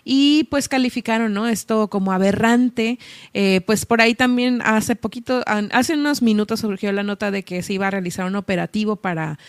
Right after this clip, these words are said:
investigar, ¿no?, a estos elementos que, pues, le permitieron a los jóvenes, como le repito, manipular de cierta forma las armas utilizadas para,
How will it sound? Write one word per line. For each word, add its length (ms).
investigar, 760
¿no?, 260
a 160
estos 500
elementos 800
que, 160
pues, 200
le 120
permitieron 540
a 60
los 160
jóvenes, 360
como 160
le 120
repito, 420
manipular 640
de 100
cierta 300
forma 460
las 320
armas 480
utilizadas 640
para, 420